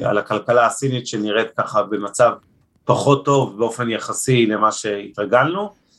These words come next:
אה, וביחס לעולם היא עדיין אמנם צומחת בקצב יותר מהיר, אבל ההאטה שמה מתחילה לראות, אה, יותר, אה, משמעותית, וכמובן המשבר השלישי זה המשבר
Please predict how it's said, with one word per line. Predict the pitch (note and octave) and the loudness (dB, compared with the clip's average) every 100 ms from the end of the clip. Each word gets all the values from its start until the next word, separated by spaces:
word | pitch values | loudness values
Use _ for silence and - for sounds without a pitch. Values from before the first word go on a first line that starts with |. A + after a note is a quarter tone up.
| _ _ _ _ - | _ _ _ _ 2
אה, | A#2 A2+ A2+ | 4 4 0
וביחס | G#2 A2+ A#2 A#2+ - | -2 2 2 2 -2
לעולם | A#2+ A#2+ B2+ B2 | 0 2 0 -2
היא | G#2+ | -6
עדיין | G#2+ A#2+ A#2 | -2 -2 -4
אמנם | A2+ A#2+ A#2 | -4 -4 -4
צומחת | A#2 G#2+ A2 - G2 | -10 -4 -2 -2 -8
בקצב | G2+ - - B2 | -10 -8 -6 -2
יותר | D3 | 0
מהיר, | D3 F3+ D#3+ | 2 2 2
אבל | A#2+ A2+ | 0 0
ההאטה | A2+ A2 G#2+ G#2+ D3 C#3 | 0 0 -2 -2 0 0
שמה | - A2+ A2 G#2+ G2+ _ _ _ _ - | -2 -4 0 0 -2 _ _ _ _ -2
מתחילה | A#2+ - A#2+ A#2+ | -2 0 2 4
לראות, | A#2+ A2 A#2 A#2 B2 | 2 -2 -4 -4 -4
אה, | |
יותר, | A2 G#2+ G#2 G#2 A#2+ | -2 -2 -4 0 0
אה, | A2+ | 0
משמעותית, | G#2 - A#2+ A#2 G3+ G3+ | -8 -4 -4 2 2 2
וכמובן | C#3+ C#3 C3 C#3+ | 2 0 0 0
המשבר | C3 B2+ C3+ | -2 -4 -2
השלישי | B2+ C3 B2+ D#3 | -2 -2 0 0
זה | C3+ A#2+ | 2 0
המשבר | A2 - B2 | 0 -6 -4